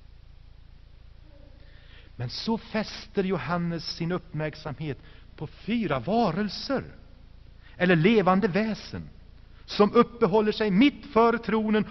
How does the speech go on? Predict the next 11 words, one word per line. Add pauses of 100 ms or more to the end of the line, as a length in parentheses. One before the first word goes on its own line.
och
runt
om
tronen. (2000)
Dessa
varelser
återkommer
också
senare
i
Uppenbarelseboken,